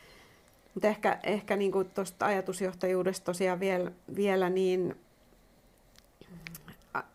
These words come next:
jo-, jonkun verran näen, näen, tai aika paljonkin itse asiassa näen, kun sitä, siitä puhutaan nykyään, niin vielä sit-, sitä, että,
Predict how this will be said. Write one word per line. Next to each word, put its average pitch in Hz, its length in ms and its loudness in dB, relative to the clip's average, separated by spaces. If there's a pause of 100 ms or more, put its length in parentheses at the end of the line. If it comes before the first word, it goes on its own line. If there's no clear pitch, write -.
(120)
jo-, 208 300 2 (120)
jonkun 262 360 6
verran 214 400 6
näen, 185 560 2
näen, 180 320 2
tai 175 140 2
aika 180 180 0
paljonkin 170 580 2
itse - 200 -4
asiassa 175 320 -4
näen, 165 180 0
kun 170 120 -10
sitä, 160 280 -6 (120)
siitä 160 320 -6
puhutaan 160 460 -2
nykyään, 160 400 0
niin 156 120 -4
vielä 156 220 -2
sit-, - 420 -8
sitä, 147 500 -4
että, - 360 -4